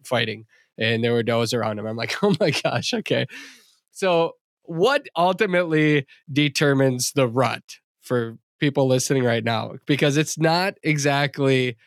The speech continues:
how warm it is on a given day. There's a lot more that goes into the, the biology of a deer and when they doe goes into heat. And the fact is, a buck would be ready today if a doe came into heat. We all know that.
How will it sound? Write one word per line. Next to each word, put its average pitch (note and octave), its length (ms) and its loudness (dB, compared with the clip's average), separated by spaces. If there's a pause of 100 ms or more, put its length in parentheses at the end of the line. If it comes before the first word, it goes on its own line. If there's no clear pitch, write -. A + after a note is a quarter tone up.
(100)
how C#3+ 180 2
warm B2+ 360 2
it A#2 80 2
is A#2 240 -2
on B2 280 0
a A#2+ 80 0
given A#2 360 0
day. A2+ 400 -4 (260)
There's C3+ 340 2
a D3+ 60 2
lot C#3+ 300 0
more D#3+ 160 2
that D3 160 2
goes C#3+ 240 2
into C3+ 460 0
the, A#2+ 520 0 (480)
the B2+ 60 -2
biology C3 760 2
of A#2+ 200 -2
a A#2 80 -2
deer B2 640 0
and A#2 220 -4
when B2+ 240 0
they B2 220 -2 (160)
doe C3 300 2
goes C3 320 2
into A#2 180 0
heat. A#2+ 340 -2
And B2+ 120 0
the C3 40 2
fact G#3 380 -2
is, C3+ 400 0
a C#3 80 0
buck E3+ 260 2
would D#3+ 140 0
be C#3 140 2
ready C3+ 320 2
today B2 520 0
if A#2 140 -4
a C3 60 0
doe B2+ 240 0
came B2 260 -2
into A#2 180 0
heat. A2+ 280 -2
We B2 100 2
all B2+ 180 2
know A#2+ 220 0
that. A#2 300 -4